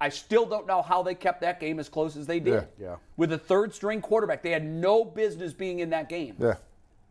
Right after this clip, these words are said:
Speaker 1: And
Speaker 3: The,
Speaker 1: there they were.
Speaker 3: the Bills helped. Josh Allen was sloppy with the ball
Speaker 1: Now, what
Speaker 3: in
Speaker 1: are they
Speaker 3: that
Speaker 1: saying
Speaker 3: game.
Speaker 1: in Buffalo this morning?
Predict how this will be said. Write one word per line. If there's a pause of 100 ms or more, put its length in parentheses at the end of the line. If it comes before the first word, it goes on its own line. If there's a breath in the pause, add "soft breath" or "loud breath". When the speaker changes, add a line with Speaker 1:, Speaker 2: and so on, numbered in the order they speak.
(880)
Speaker 1:
And
Speaker 3:
The,
Speaker 1:
there
they
were.
Speaker 3:
the
Bills
helped.
Josh
Allen
was (160)
sloppy
with
the
ball (880 soft breath)
Speaker 1:
Now, (140)
what
Speaker 3:
in
Speaker 1:
are
they
Speaker 3:
that
Speaker 1:
saying
Speaker 3:
game.
Speaker 1:
in
Buffalo
this
morning?